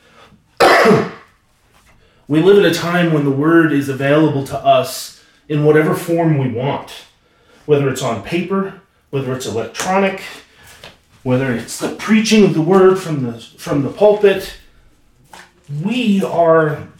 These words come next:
blessed to have so many avenues to be able to ins-, to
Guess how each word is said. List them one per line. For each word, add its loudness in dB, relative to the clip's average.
blessed -6
to -12
have -8
so -2
many 0
avenues -4
to -6
be 2
able 4
to -4
ins-, -4
to -6